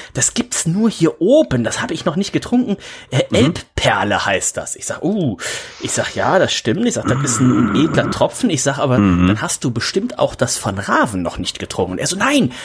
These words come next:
Speaker 1: hab ich auch schon viel von gehört." Ich sag, "Ja, ich kenn aber tatsächlich auch nur einen Supermarkt, der das, oder einen Kiosk, der das hat." Ich sag, "Das ist der oben am H S V-Stadion." Ähm, aber jetzt kann ich ihm dann noch einen, einen zweiten Kiosk an die Hand geben.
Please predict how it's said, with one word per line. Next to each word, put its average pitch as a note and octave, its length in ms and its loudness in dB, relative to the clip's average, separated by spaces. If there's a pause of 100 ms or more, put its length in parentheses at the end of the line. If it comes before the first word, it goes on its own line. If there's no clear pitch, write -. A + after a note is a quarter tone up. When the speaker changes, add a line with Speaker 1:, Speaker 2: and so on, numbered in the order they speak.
(120)
Speaker 1:
hab - 180 -2
ich - 140 0
auch G#3 80 2
schon G3+ 180 2
viel C4+ 220 2
von G#3+ 200 2
gehört." F3+ 300 4 (220)
Ich C3 100 -2
sag, C#3 140 0
"Ja, D3+ 100 4
ich - 140 -4
kenn G#3 140 2
aber - 160 2
tatsächlich F3 340 0
auch - 100 -6
nur D#3 200 2
einen G3+ 200 4
Supermarkt, A2+ 520 2
der B2+ 80 4
das, A#2 220 2
oder G#2+ 140 2
einen C3+ 180 2
Kiosk, A#3 300 2
der A#2 80 0
das - 160 -2
hat." E3 120 -2
Ich C#3+ 80 -4
sag, C3+ 120 0
"Das C3+ 140 -4
ist - 180 -6
der - 160 2
oben F#3 200 -2
am B2+ 180 0
H A#2 100 4
S - 120 -2
V-Stadion." C3 720 0 (500)
Ähm, C3+ 420 2
aber B2+ 180 4
jetzt - 240 2
kann F3 140 0
ich - 80 -6
ihm F#3 100 -2
dann F3 160 0
noch F3+ 200 -2
einen, F#3 240 -2
einen E3+ 100 -4
zweiten - 300 0
Kiosk C3 300 2
an A2 100 2
die F#2+ 60 -4
Hand F#2 160 -4
geben. - 180 -8